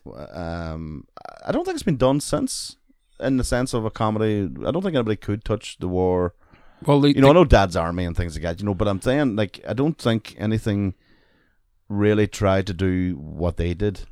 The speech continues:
Speaker 1: which was show the minutiae of the trenches
Speaker 2: No.
Speaker 1: and thing, you know, it
Speaker 2: Well,
Speaker 1: wasn't
Speaker 2: mash was pretty good.
Speaker 1: Ma-, yeah, mash was,
Speaker 2: M-,
Speaker 1: yeah.
Speaker 2: mash had a great ending too, and it was one of the most sort of talked about. But this one had more. It wasn't just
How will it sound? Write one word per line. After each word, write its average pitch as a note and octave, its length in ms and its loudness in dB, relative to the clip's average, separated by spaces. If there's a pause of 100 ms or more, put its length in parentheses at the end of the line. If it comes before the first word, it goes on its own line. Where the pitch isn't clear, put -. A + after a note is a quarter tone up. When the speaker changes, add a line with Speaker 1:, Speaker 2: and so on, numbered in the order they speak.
(240)
Speaker 1:
which F2+ 180 -8
was F2 100 -6
show F2+ 400 -2
the E2+ 140 -4
minutiae E2+ 720 0
of D#2 440 -6 (200)
the - 100 -10
trenches E2+ 540 -6
Speaker 2:
No. C3 200 4
Speaker 1:
and D2+ 140 -2
thing, - 220 -12
you C#2 60 -8
know, C#2+ 140 -10
it - 60 -4
Speaker 2:
Well, D#3 100 10
Speaker 1:
wasn't D#3+ 100 8
Speaker 2:
mash G#3+ 280 4
was A3 120 0
pretty B2 240 4
good. G#2+ 240 2 (340)
Speaker 1:
Ma-, C#3+ 180 0
yeah, D3 280 8
mash D#3 280 2
was, C#3+ 160 2
Speaker 2:
M-, C3+ 80 6
Speaker 1:
yeah. B2 60 12
Speaker 2:
mash C#3 220 8
had D3 100 6
a C3 60 4
great A#2 180 8
ending A2 280 6
too, A#2 200 4
and A2+ 100 4
it G#2+ 80 0
was C3+ 140 2
one A2 140 4
of G#2+ 80 4
the G#2 80 4
most - 340 0
sort A2 220 0
of G#2 100 -4
talked A2 260 0
about. G#2+ 240 2 (140)
But - 200 0
this D#3+ 220 2
one E3+ 180 4
had B2+ 220 0
more. A#2 580 6 (600)
It B2+ 100 -6
wasn't G#3 260 2
just D#3+ 120 -2